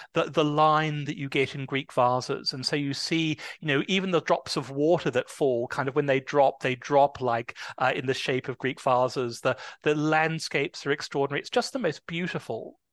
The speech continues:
exciting visual film. And there are all these lovely little quotations of,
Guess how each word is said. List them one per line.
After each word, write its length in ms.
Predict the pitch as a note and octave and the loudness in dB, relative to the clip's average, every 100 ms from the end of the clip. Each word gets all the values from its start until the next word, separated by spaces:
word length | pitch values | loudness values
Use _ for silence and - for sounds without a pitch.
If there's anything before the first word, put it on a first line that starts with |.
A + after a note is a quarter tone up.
| _ - | _ -8
exciting 760 | D3 - - C#3+ D3+ - B2 A2+ | -6 -6 -2 2 0 -2 -8 -4
visual 440 | C#3 D3 B2+ D3 | -2 0 -2 -6
film. 340 | - E3 F#3+ - - - | -6 -6 -6 -10 -8 -2
And 100 | F#3+ | 4
there 120 | G3 | 4
are 80 | G3+ | 4
all 400 | A3 A3 A3+ A3 | 4 4 4 0
these 220 | F#3 E3 | -2 -2
lovely 520 | F#3 F3 F3+ F3+ E3 | -2 2 4 4 0
little 180 | C#3 D3 | -4 -8
quotations 920 | - C#3+ B2+ - B2 B2+ - A#2+ C3+ C3 | -4 -2 -2 -2 -4 -2 -6 -8 -8 -8
of, 140 | B2+ | -8